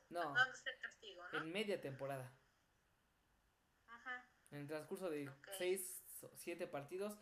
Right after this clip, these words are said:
Speaker 1: es lo que puede ganar uno de los futbolistas de Querétaro.
Speaker 2: Hubiera sido futbolista, este,
Speaker 1: No,
Speaker 2: Saúl.
Speaker 1: mujer. No.
Speaker 2: Ok. <laughs>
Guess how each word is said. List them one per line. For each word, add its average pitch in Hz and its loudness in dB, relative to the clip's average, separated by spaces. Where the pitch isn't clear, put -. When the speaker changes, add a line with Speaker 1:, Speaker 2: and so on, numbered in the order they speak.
Speaker 1:
es 165 -2
lo 165 0
que 156 -6
puede 156 4
ganar 143 -2
uno 139 -4
de 131 -6
los 123 -10
futbolistas 127 -6
de 123 -8
Querétaro. 113 -8
Speaker 2:
Hubiera 294 2
sido 349 6
futbolista, 196 -4
este, - -12
Speaker 1:
No, 151 -4
Speaker 2:
Saúl. 180 0
Speaker 1:
mujer. - -4
No. 180 2
Speaker 2:
Ok. - -8
<laughs> 330 -2